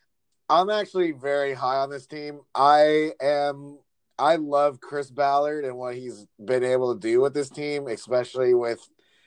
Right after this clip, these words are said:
getting that bomb dropped on them about losing Andrew Luck. Um, and let's face it, if a lot of teams,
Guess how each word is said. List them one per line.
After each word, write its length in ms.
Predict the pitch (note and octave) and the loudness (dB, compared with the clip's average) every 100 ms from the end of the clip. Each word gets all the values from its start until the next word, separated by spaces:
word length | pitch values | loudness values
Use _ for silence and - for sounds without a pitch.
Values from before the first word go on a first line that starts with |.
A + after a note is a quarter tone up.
| - A#2+ | -14 0
getting 280 | C#3+ C#3 | 2 4
that 300 | C3+ B2+ G#2+ | 2 -2 -2
bomb 360 | A#2+ A#2 B2 B2 | 0 2 2 -4
dropped 400 | G#2 A2+ A#2 - | -8 -4 -4 -2
on 180 | C3 C3 | -4 -4
them 180 | C3+ B2+ | -8 -6
about 320 | A#2 A#2 A2+ | -4 -4 -4
losing 580 | A#2+ B2 A#2 B2 A#2+ - | -6 -6 -8 -10 -12 -10
Andrew 340 | A#2+ A#2+ A#2+ G2+ | -10 -8 -8 -4
Luck. 300 | G2+ C3 - _ _ _ _ - | -2 -2 -6 _ _ _ _ -2
Um, 480 | B2+ B2 A#2+ G#2+ _ - | 0 0 -4 -10 _ -4
and 160 | D#3+ | 0
let's 200 | G3 F#3+ | 0 -2
face 300 | D3+ E3 C#3+ | -4 -6 -8
it, 160 | A2 - | -14 -12
if 180 | C#3 C3+ | -10 -6
a 40 | D3 | 0
lot 280 | D#3 F3 | 4 4
of 140 | F#3+ - | 4 -2
teams, 600 | E3+ E3+ F3 F#3 F#3 | -12 -10 -8 -10 -14